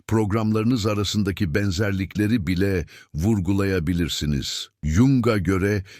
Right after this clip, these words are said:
geleceği birlikte bilinçli olarak şekillendirmek gerçek ve kalıcı bir aşkın en sağlam temellerinden biri. Ve şimdi beşinci cümleye geliyoruz. Daha önce en yanlış anlaşılan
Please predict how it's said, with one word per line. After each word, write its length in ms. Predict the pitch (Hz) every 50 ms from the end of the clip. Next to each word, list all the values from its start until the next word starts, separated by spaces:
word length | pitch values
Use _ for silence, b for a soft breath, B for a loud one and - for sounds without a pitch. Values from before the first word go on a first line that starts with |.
| B _ -
geleceği 640 | 90 113 110 110 113 98 85 113 123 131 131 110 101
birlikte 640 | 117 104 101 107 104 - - - 110 110 104 92 - -
bilinçli 680 | 71 73 71 107 110 110 110 110 107 - - - 127 135
olarak 420 | 113 113 107 104 101 104 95 -
şekillendirmek 960 | - - 104 90 - 117 104 104 107 107 104 95 101 95 101 104 87 - -
gerçek 480 | - 104 104 87 - - 131 117 - 101
ve 100 | 110 104
kalıcı 540 | - - 110 107 110 117 101 87 131 113 98
bir 100 | 110 98
aşkın 460 | 95 90 - - - 113 107 104 92 B B B B B B -
en 240 | 131 139 139 131 123
sağlam 580 | 98 - - - 98 95 92 98 98 98 92 80
temellerinden 960 | - - 101 92 98 92 92 85 85 87 80 87 87 80 90 85 82 78 65
biri. 300 | 73 67 65 65 55 - _ _ -
Ve 60 | 107
şimdi 380 | 107 - 147 151 135 127 117 90
beşinci 460 | 113 101 - 120 117 117 95 123 117
cümleye 440 | 90 113 113 110 104 101 101 98 90
geliyoruz. 600 | 71 78 78 67 71 71 69 65 73 - - B B B B B B -
Daha 280 | 101 98 98 107 113 90
önce 400 | 101 107 104 95 76 98 101 - -
en 220 | 117 123 123 113
yanlış 440 | 104 104 95 92 92 92 92 - -
anlaşılan 680 | 82 82 82 80 76 - - 85 85 78 71 65 60